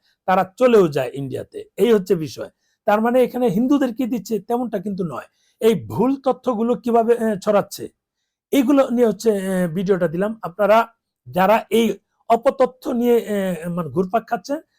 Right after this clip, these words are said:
তাদেরকে ক্লিয়ার করলাম। এইগুলো নতুন কোনো ভিসা না। আমি হাই কমিশনে নতুন করে আবার কথা বলেছি, কথা বলেছি, তারা কিন্তু এই শব্দই জানে না। কোত্থেকে পেল তো? এলটিভি, মানে, লং টার্ম ভিসা।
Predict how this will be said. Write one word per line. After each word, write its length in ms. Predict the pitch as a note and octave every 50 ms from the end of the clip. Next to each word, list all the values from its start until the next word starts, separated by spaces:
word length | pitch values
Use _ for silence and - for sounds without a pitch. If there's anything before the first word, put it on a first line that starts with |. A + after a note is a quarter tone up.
| _ _ _
তাদেরকে 300 | G#3+ G#3 F3+ G3+ - A#3
ক্লিয়ার 300 | F#3 - A3+ A#3+ A3+ G3+
করলাম। 220 | F3+ G3+ F3 D3+ - _ -
এইগুলো 520 | F3+ G#3 A3+ A#3 A#3 G#3 G3 B3 B3 B3
নতুন 380 | F#3+ F#3+ A3+ A3+ - C4+ C4 A3+
কোনো 220 | B3 A3+ A3 G#3
ভিসা 240 | E3 F3 E3+ - E3+
না। 80 | E3+
আমি 180 | F3+ G3 A#3 C4 - _ _ _ _
হাই 200 | - - F3+ F#3+
কমিশনে 280 | F#3 A3+ A3+ F#3+ A3+ A#3
নতুন 320 | F#3+ G#3+ A#3 - D4 C#4
করে 160 | A#3 - A#3+
আবার 160 | A3 G#3+ G#3 G3+
কথা 220 | A3+ G#3 - F#3
বলেছি, 440 | E3 D#3 D3 B2+ - - - D3+ - _ _ _ _ _ _ _ _ _ _ _ _ -
কথা 200 | A3 G#3+ G#3 A3
বলেছি, 460 | A3+ A#3 B3 A#3 - - E4+ F#4 G4 - _ _ _ _ _
তারা 200 | - A3+ A3+ A#3
কিন্তু 180 | A3 A#3 G#3+ B3
এই 60 | A#3
শব্দই 420 | - - A#3+ B3+ G#3 F#3 A#3+ A3
জানে 220 | F#3 G3 E3+ C#3+ A#2
না। 160 | A2 - -
কোত্থেকে 520 | - - A3+ - - - G#3 G3 G3+ F3+
পেল 240 | E3+ - G3 F#3 F3+
তো? 100 | E3 F#3+
এলটিভি, 1120 | F#3 F#3 F#3+ G#3+ A3+ A3+ A3 - - A#3+ A#3 - - _ _ _ C#3 A#2 C3+ E3 D3+ C3 - _ _ _ _ -
মানে, 140 | F3+ F#3 D#3
লং 300 | F3 G3 G#3+ A#3 A#3+ G#3+
টার্ম 220 | A3+ G#3+ G3+ F#3
ভিসা। 340 | D3+ D3+ - - - - -